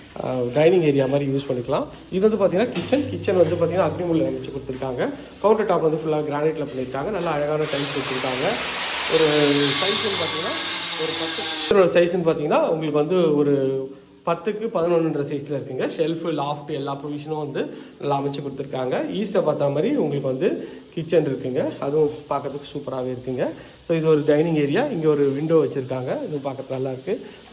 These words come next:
இது வந்து ஸ்டெப்ஸ் எல்லாம் ஃபுல்லாவே கிரானைட்ல பண்ணிருக்காங்க. இதுவும் பார்க்கறதுக்கு நல்ல பிரீமியமா இருக்கு. இங்க இருந்து பாருங்க, ஹாலோட வியூ காட்டுறேன் எவ்வளவு அழகா இருக்குன்னு சொல்லிட்டு.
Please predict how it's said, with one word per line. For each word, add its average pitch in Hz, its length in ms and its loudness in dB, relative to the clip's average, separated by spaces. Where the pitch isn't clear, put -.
இது 180 120 2
வந்து 175 280 8
ஸ்டெப்ஸ் 185 360 0
எல்லாம் 202 180 6
ஃபுல்லாவே 175 300 2
கிரானைட்ல 160 540 2
பண்ணிருக்காங்க. 139 540 -2
இதுவும் 190 180 0
பார்க்கறதுக்கு 156 420 -2
நல்ல 147 100 0
பிரீமியமா 156 500 4
இருக்கு. 214 340 -2
இங்க 151 140 -2
இருந்து 156 160 4
பாருங்க, 151 420 2
ஹாலோட 156 340 4
வியூ 180 140 6
காட்டுறேன் 151 420 2
எவ்வளவு 143 300 2
அழகா 135 280 4
இருக்குன்னு 135 280 2
சொல்லிட்டு. 151 340 2